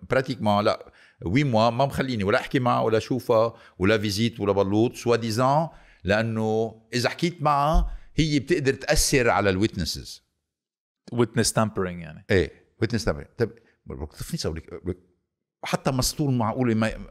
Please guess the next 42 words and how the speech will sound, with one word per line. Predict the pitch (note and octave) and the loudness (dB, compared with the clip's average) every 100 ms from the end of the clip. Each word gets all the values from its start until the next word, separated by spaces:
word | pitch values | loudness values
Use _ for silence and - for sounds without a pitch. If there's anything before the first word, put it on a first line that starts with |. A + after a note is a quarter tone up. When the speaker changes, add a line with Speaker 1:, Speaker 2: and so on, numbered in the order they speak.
| - C#2 F#2 G2 | -20 -18 -14 -10
Speaker 1:
ما، | F#2 F#2+ F2 | -4 -4 -2
ما، | F2+ F#2+ | -6 -2
ما | A2+ | -2
يقبلها. | B2+ G2 F2+ D#2 | -2 -2 -4 -4
ليه؟ | F2 C3 D#3 C#3+ | -2 0 0 0
لأنه | G2+ B2 B2 E3 | -2 -2 -2 0
أنا | D3+ | -2
كان | - D#3 C3+ | 0 0 0
يقدروا | D3 C#3+ A2+ | -4 -2 0
يجوا | A#2+ A#2+ G2+ - | 0 0 -2 -4
يشوفوني | F#2 - A#2 G2+ F2 | -12 -12 -8 -6 -6
أصحابي | G2 - F2 D#2+ F2 _ _ _ _ | -8 -4 -4 -4 -10 _ _ _ _
وماي | E2+ G2 | 0 0
كازنز | G2+ F#2+ E2 D#2 - | 0 -4 -4 -10 -6
Speaker 2:
بس | A2 A#2 | -2 0
هذا | B2 | 0
كان | B2+ | 0
ضغط | A2+ | 2
Speaker 1:
وإخواتي | C3+ C3+ C#3 | 4 4 4
Speaker 2:
نفسي، | G#2 F#2+ F#2 | 2 0 -4
ما. | F2 - | -10 -6
Speaker 1:
وكذا، | G2 C#3 B2 | -2 0 0
كلهم، | - G3 F#3 | 0 0 2
كلهم | D#4 | 2
يجوا | B3 G#3+ | 4 4
لعندي، | F3 F3+ D3+ D3+ | 2 2 -2 -2
كلهم | F#3 F#3+ | -2 0
يجوا | E3+ D#3 | 2 2
لعندي. | C3 | 0
طيب، | - C#3+ | 0 0
يعني | D#3 D#3 D3+ | 0 2 2
أنا، | F3 G3+ | 2 2
أنا | G3+ | 2
إذا | C#3 | 0
بدي | C3 C3+ | -2 0
أضغط | G3 C#3 A2+ | 0 2 0
على | G2+ G2 | -2 0
ويتنس، | G#2 C3+ F#2 - | 0 0 -4 -4
ما | G2 | -2
بقدر | C3 D3 | -2 -2
بمرق | C#3 D#3 C#3 | -2 -6 -6
منه؟ | C#3+ D#3 F3 | -8 -8 -10